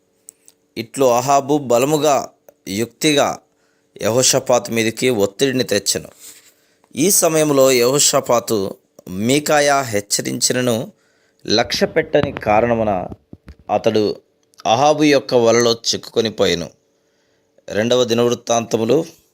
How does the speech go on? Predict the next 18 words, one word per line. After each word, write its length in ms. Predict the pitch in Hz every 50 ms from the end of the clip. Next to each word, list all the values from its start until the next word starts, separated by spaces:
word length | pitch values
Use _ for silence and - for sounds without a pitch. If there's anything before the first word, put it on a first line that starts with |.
| _ _ _ _ _ _ _ _ _ _ _ -
పద్దెనిమిదో 520 | 117 117 117 135 139 143 147 139 135 127
అధ్యాయము 840 | 127 117 117 127 123 120 120 117 117 123 139 147 147 131 - - - - -
ఎనిమిది 340 | 98 104 110 117 117 113 113
నుంచి 500 | 113 113 113 110 - - 123 - - - -
ఇరవై 240 | - 101 98 98 101
రెండు 240 | 98 101 101 104 101
వచనములు. 560 | 92 - - - - - 87 82 80 - - - _ _ _ _ _ _ _ _ _ _ _ _ _ _ _ _ _ - - -
ద్వితీయోపదేశకాండము 1120 | 87 113 117 123 139 135 135 139 131 135 - - 147 - 127 131 131 131 127 131 143 151
ఏడు 480 | 143 123 127 131 131 139 151 160 - - _ _ _ _ _ -
మూడు. 480 | 98 104 107 117 123 117 101 92 78 - - _ _ _ _ _ _ _ _ _ _ _ _ _ _ _ _ -
యెహోషువ 480 | - 104 110 117 117 113 - - 120 117
గ్రంథం 500 | 113 104 113 113 113 104 120 123 131 - - -
ఇరవై 260 | 104 104 107 110 110
మూడు 240 | 110 110 110 107 113
పన్నెండులో 840 | 107 - - 101 98 101 101 104 101 101 98 98 98 90 87 82 - _ _ _ _ _ _ _ _ _ _ _ _ _ _ _ _ _ -
అన్యులతో 580 | 107 131 151 165 175 175 175 170 - 170 170
వివాహ 440 | 165 156 135 127 127 135 139 139 147
సంబంధమునకు 920 | 135 - - 131 127 127 131 131 127 123 127 123 120 123 - 123 120 -